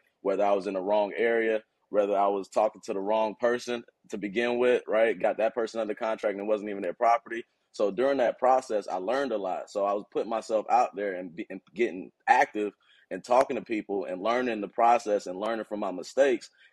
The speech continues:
And I was consistently doing that. So you can, I, I feel like you can possibly, for the average person, if you stay committed and you put in the time, energy, and effort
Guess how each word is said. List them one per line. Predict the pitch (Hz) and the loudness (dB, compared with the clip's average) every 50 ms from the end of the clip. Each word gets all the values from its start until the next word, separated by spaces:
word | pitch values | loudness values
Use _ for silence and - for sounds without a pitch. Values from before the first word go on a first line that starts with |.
| _ - | _ -8
And | 92 101 | -4 -2
I | 101 107 | -2 -2
was | 101 - | -2 -2
consistently | - - - - - 120 - - 107 98 95 87 | -6 -8 -6 -6 -6 -6 -6 -6 -8 -8 -8 -6
doing | 85 107 120 123 123 117 104 | -4 -2 0 2 2 2 0
that. | 92 85 76 - _ _ _ _ _ | -2 -4 -6 -8 _ _ _ _ _
So | - - 120 110 110 104 87 90 | -4 2 4 6 6 4 2 -2
you | 95 107 143 175 | -6 -6 -6 -4
can, | - 165 - - - | -4 -4 -4 -4 0
I, | 104 120 123 - - | 2 2 2 2 0
I | - 120 120 - - | 0 0 0 0 -2
feel | 147 156 156 151 | -2 0 2 2
like | 135 123 117 110 101 | 2 2 2 0 -2
you | 127 131 | -6 -8
can | - 117 104 | -8 -8 -8
possibly, | - - 117 117 127 131 - 147 123 139 143 135 - - _ _ _ _ _ _ _ _ _ - | -2 2 4 4 4 2 0 -6 -6 -6 -6 -6 -8 -12 _ _ _ _ _ _ _ _ _ -4
for | 123 120 107 | -2 0 0
the | 98 80 | 0 2
average | 104 123 135 131 135 - - | 2 2 2 0 -2 -4 -2
person, | - 135 131 123 - - 101 92 82 | 0 0 0 -2 -4 -8 -12 -10 -8
if | 90 95 87 | -10 -8 -8
you | 113 123 | -8 -10
stay | 120 - - 135 139 | -8 -4 0 0 0
committed | 135 - 135 113 120 127 127 123 120 - | 0 -2 -6 -6 -4 -4 -2 -2 -2 -4
and | - 101 | -4 -8
you | 101 107 | -10 -10
put | - - 147 123 | -6 -4 -4 -2
in | 123 127 117 | -2 -2 -4
the | 107 101 | -4 -6
time, | - 123 117 120 120 113 - - | -6 -4 -4 -2 -2 -2 -4 -6
energy, | 113 113 113 107 98 104 | -8 -8 -8 -8 -8 -6
and | 98 - - | -6 -2 0
effort | - 143 - - 131 123 - | 0 0 0 0 0 -2 -2